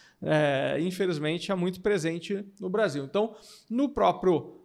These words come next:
é, núcleo de empreendedores, você tem muita gente, pela mentalidade dominante no país, que pensa corporativamente e tudo, então, às vezes, você encontra menos é, respaldo ali. Tem uma questão cultural no Brasil também, que as pessoas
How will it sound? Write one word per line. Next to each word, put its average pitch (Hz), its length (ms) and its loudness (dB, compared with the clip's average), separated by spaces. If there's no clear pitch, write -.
é, 170 120 2
núcleo 165 440 4
de 147 180 0
empreendedores, 160 1120 2
você 185 260 -4
tem 202 400 -4
muita 202 520 6
gente, 190 240 2
pela 226 180 8
mentalidade 151 640 2
dominante 139 500 -2
no 143 100 -8
país, 170 500 0
que 220 120 -4
pensa 185 520 0
corporativamente 190 1120 0
e 170 60 -4
tudo, 208 260 -4
então, 208 240 0
às 190 140 0
vezes, 196 180 -2
você - 80 -2
encontra 196 480 -2
menos 185 600 -2
é, 160 360 -2
respaldo 180 540 0
ali. 165 120 0
Tem 233 180 -6
uma 302 80 -4
questão 175 280 -4
cultural 143 540 -6
no 143 100 -8
Brasil 143 340 -6
também, 185 180 -4
que 208 80 -4
as 214 60 -4
pessoas 208 440 -4